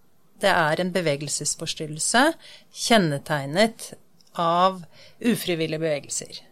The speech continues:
Ikke sant? Og de ufrivillige bevegelsene, de fører til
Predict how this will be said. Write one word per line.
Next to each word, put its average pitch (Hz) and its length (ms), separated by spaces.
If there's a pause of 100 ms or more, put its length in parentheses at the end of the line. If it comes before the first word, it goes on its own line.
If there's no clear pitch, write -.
(440)
Ikke 165 140
sant? 214 220
Og 202 120
de 196 280 (340)
ufrivillige 160 560
bevegelsene, 165 640 (160)
de 180 240
fører 160 400
til 180 300